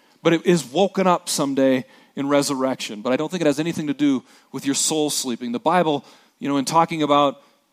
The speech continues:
just simply about the thief on the cross, or Paul talking about being present with the Lord. Why, he, I'm not, Paul isn't saying, "I'm gonna go to sleep for a while till the end. When I leave this body,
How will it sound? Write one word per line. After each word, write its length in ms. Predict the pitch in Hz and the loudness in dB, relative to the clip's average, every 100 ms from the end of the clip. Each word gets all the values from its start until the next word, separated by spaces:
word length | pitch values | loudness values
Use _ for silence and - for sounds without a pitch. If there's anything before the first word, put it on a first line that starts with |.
| _ | _
just 220 | 143 143 | -4 -2
simply 300 | - 151 156 | 0 0 0
about 260 | 143 147 143 | 2 2 2
the 380 | 139 135 135 - _ _ | 0 0 -2 -6 _ _
thief 320 | - 180 170 | -4 -2 2
on 140 | 165 | 2
the 100 | 156 | 2
cross, 480 | - 175 165 151 139 | -4 2 6 6 2
or 80 | 120 | -6
Paul 260 | - 165 156 | -2 0 2
talking 280 | 165 160 | 2 0
about 240 | 156 151 - - _ | 2 2 2 -14 _
being 200 | 160 160 | -2 -2
present 600 | - 202 208 160 180 196 | -2 2 4 2 -4 -2
with 220 | 165 - | -6 -4
the 80 | 165 | -4
Lord. 560 | 160 180 185 165 104 - _ _ _ _ _ _ _ _ _ | -4 -4 -2 -4 -6 -12 _ _ _ _ _ _ _ _ _
Why, 280 | 156 220 214 | 2 2 2
he, 380 | - 131 175 190 - - | -10 -12 -2 -2 -2 -2
I'm 160 | 180 | 2
not, 460 | 208 247 - 180 - | 4 2 0 -16 -6
Paul 180 | 214 247 | 2 4
isn't 200 | 220 202 | 4 2
saying, 340 | 226 214 190 - - | 4 4 2 -6 0
"I'm 140 | 214 | 2
gonna 100 | 247 | 4
go 160 | 240 226 | 4 4
to 80 | 208 | 4
sleep 460 | - 240 269 - | 0 2 2 2
for 120 | - 196 | 2 2
a 60 | |
while 300 | 170 180 185 | 4 6 4
till 200 | 196 196 | 4 0
the 180 | 180 196 | 0 0
end. 440 | 220 196 127 95 - _ _ _ _ _ _ _ | 4 4 2 -8 -20 _ _ _ _ _ _ _
When 140 | 147 175 | 2 4
I 100 | 185 | 6
leave 340 | 185 254 262 | 6 6 6
this 180 | 262 - | 4 4
body, 400 | 170 214 202 | 4 6 6